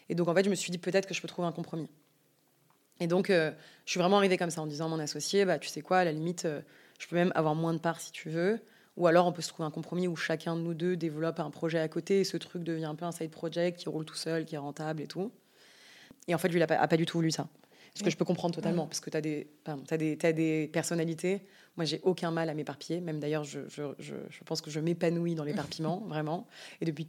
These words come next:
Speaker 1: toujours. Mais t'as des personnalités qui sont beaucoup plus à l'aise avec avoir un sujet, le faire à fond, le faire bien, tu vois. Il y a pas du tout ni, euh, un profil qui est mieux que l'autre.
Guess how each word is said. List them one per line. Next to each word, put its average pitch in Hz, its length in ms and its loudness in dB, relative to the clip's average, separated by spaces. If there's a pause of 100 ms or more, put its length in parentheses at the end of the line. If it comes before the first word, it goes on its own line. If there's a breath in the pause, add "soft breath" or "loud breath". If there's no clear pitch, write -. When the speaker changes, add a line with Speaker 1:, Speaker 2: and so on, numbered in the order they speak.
(160)
Speaker 1:
toujours. 180 500 2 (540 loud breath)
Mais 175 80 2
t'as 156 140 4
des 156 120 0
personnalités 156 540 0
qui 202 100 -2
sont 156 220 -2
beaucoup 165 300 -6
plus 170 200 -4
à 160 80 4
l'aise 180 260 6
avec 160 240 2
avoir 156 480 -2
un 160 80 -2
sujet, 170 460 0
le 180 80 0
faire 156 220 -6
à 147 60 -2
fond, 190 180 -4
le 160 80 -4
faire 156 180 -6
bien, 151 180 -4
tu - 120 -12
vois. - 100 -18 (380 soft breath)
Il 175 40 4
y - 20 6
a 156 60 2
pas 185 160 8
du 175 160 0
tout 196 360 -2 (260)
ni, 185 500 2
euh, 143 300 -8
un 165 80 -2
profil 165 300 -4
qui 175 120 -6
est - 20 -2
mieux 170 120 -2
que 170 120 -8
l'autre. 151 200 -8